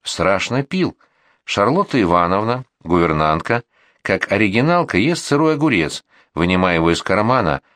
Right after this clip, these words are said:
в то время как её собака ест орехи, более изысканную человечью пищу, лакомство. Гаев сосёт всё время леденцы, на которых он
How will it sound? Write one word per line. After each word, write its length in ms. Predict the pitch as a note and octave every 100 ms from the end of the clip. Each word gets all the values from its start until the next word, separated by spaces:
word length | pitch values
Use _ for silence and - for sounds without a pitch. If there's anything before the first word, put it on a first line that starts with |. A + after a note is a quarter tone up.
| _ _
в 120 | -
то 120 | F2
время 300 | F2 E2 E2
как 240 | - D#2+
её 240 | F#2 F2 F2
собака 540 | - G#2 A2 D3+ -
ест 360 | F#2+ C#3+ D3 - _ _ _
орехи, 680 | D3 E3+ A2 E2+ - D2+ C2 _ _ _
более 300 | C#2+ E2 D#2+
изысканную 560 | D#2 F#2+ G2+ D#2+ D#2 D2+
человечью 640 | - G2 A#2 G2+ D#2+ - E2+
пищу, 540 | F#2+ F2+ - A2+ G2+ _ _
лакомство. 720 | - D#3+ A#2+ D#2+ C#2+ - C#2 - _ _ _ _ _
Гаев 540 | C#2 D#2 D#2+ A2 - _ _ _ _ _
сосёт 440 | - A2 A#2+ G3+ -
всё 140 | D#3+
время 240 | D#3 D#3
леденцы, 520 | D#3 D3+ D#3+ C3 - E2+
на 140 | E2
которых 400 | F2 A2+ G#2 -
он 180 | A#2+